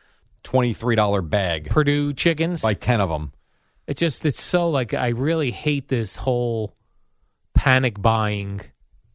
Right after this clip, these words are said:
Speaker 2: that people do. And it, and we, the problem is only caused by people panic buying.
Speaker 1: Yeah.
Speaker 2: There's no gasoline shortage. There was no toilet paper shortage.
Speaker 1: But when people hoarded stuff,
Speaker 2: Right.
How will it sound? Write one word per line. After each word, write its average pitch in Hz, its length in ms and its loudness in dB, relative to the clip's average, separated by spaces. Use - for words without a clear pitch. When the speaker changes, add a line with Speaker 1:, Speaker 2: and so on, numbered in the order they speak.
Speaker 2:
that 117 200 0
people 123 320 6
do. 110 520 0
And 151 180 4
it, 156 260 -2
and 143 220 4
we, 175 400 -2
the 143 180 2
problem 165 540 2
is 127 120 0
only 143 260 2
caused 139 520 -2
by 117 140 2
people 123 340 -2
panic 127 380 0
buying. 92 400 -6
Speaker 1:
Yeah. 139 280 -4
Speaker 2:
There's 147 260 2
no 160 200 4
gasoline 156 600 0
shortage. 90 480 -4
There 143 140 4
was 139 160 -2
no 151 180 2
toilet 156 420 0
paper 98 280 -2
shortage. 87 560 -8
Speaker 1:
But 92 240 -4
when 90 140 -4
people 101 340 0
hoarded 131 460 0
stuff, 87 480 0
Speaker 2:
Right. 131 480 0